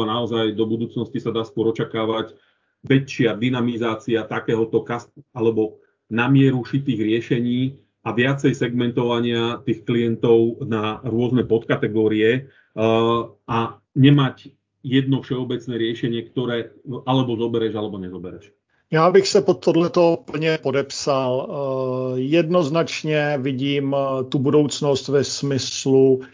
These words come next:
Speaker 2: jistého rozkládání pojistných produktů na jednotlivá krytí tak, aby to odpovídalo přesným potřebám toho konkrétního uživatele. Což znamená, bavíme se o pojištění konkrétní činnosti, konkrétního předmětu užívání.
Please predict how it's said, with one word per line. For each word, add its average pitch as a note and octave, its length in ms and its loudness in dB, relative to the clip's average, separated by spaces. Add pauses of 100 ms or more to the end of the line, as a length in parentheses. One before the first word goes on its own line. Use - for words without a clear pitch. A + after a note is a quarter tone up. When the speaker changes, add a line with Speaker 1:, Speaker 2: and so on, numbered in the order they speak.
(400)
Speaker 2:
jistého D3 520 4
rozkládání D3+ 800 2
pojistných C#3 520 -4
produktů C3 460 -2
na C3+ 140 0
jednotlivá C3 800 2
krytí C#3 460 -4
tak, C#3 300 -2
aby C#3+ 160 0
to C#3 120 -8
odpovídalo C3+ 920 0 (380)
přesným D#3+ 540 0
potřebám C3+ 680 0
toho B2+ 460 0
konkrétního B2+ 1040 0
uživatele. A#2+ 840 -2 (380)
Což C3+ 180 -2
znamená, C3+ 380 0
bavíme C3 340 2
se C3 140 -6
o F#3+ 100 -4
pojištění C3+ 580 -2
konkrétní C#3 680 0
činnosti, C3 760 -2
konkrétního C3 800 0
předmětu C3 560 -2
užívání. B2+ 760 0